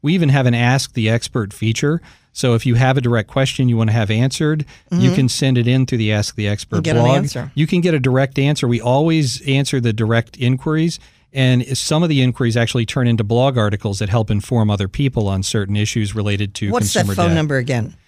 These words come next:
Speaker 1: It's one eight hundred three eight eight two two two seven. So that's one eight hundred three eight eight two two two seven, and it's toll-free.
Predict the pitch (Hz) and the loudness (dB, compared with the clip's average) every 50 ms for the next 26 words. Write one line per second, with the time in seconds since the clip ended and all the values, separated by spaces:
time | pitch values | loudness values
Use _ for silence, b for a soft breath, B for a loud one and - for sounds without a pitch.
0 | b b b 123 117 104 - - - - 110 110 113 120 131 143 143 135 151 147 | b b b -4 -2 -2 -4 -8 -6 -4 -2 0 2 2 2 2 2 2 2 2
1 | 160 170 170 175 - - _ _ _ _ - - 123 123 135 143 156 160 147 117 | 2 0 -2 -4 -8 -12 _ _ _ _ -10 -4 -2 0 0 2 2 2 2 2
2 | 110 117 123 - - _ _ _ _ - - - 147 143 - - 139 135 131 135 | 0 0 -2 -4 -12 _ _ _ _ -8 -4 -2 -2 -2 0 0 0 2 2 0
3 | 131 - - 123 120 117 - - 120 101 87 82 76 71 - _ _ _ _ _ | -2 -2 -2 -2 -2 -2 -2 -4 -4 -4 -4 -6 -10 -12 -14 _ _ _ _ _
4 | _ _ _ _ _ _ _ _ _ _ _ _ _ _ _ _ _ - - 110 | _ _ _ _ _ _ _ _ _ _ _ _ _ _ _ _ _ -10 -6 -4
5 | 95 92 92 - - 110 113 120 123 117 123 131 123 123 107 - - 135 127 127 | -4 -4 -4 -4 -2 0 0 2 2 2 2 2 0 0 -2 -4 -4 -2 0 2
6 | 123 117 113 113 104 - - 127 113 - 123 - - 117 - - 123 107 107 101 | 2 2 2 0 0 0 -2 -2 0 0 -2 0 0 -2 0 0 0 0 2 0
7 | 98 98 - - - - 131 139 151 - - 127 120 117 113 117 117 | 0 -2 -4 -6 -2 0 0 0 0 -2 -2 -2 0 2 2 0 -2